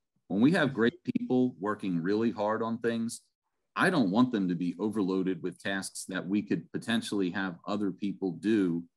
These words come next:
by adding either additional staff or outsourcing that service. And again, this is, this, this, I, I agree with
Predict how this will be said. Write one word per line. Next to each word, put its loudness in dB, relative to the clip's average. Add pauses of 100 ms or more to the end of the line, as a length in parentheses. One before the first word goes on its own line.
(180)
by -2
adding 0
either 0
additional -4
staff -2
or -6
outsourcing -4 (400)
that -2
service. -4 (320)
And 2
again, 4
this 0
is, 0
this, 0 (200)
this, 2 (340)
I, -2
I 4
agree 6
with 4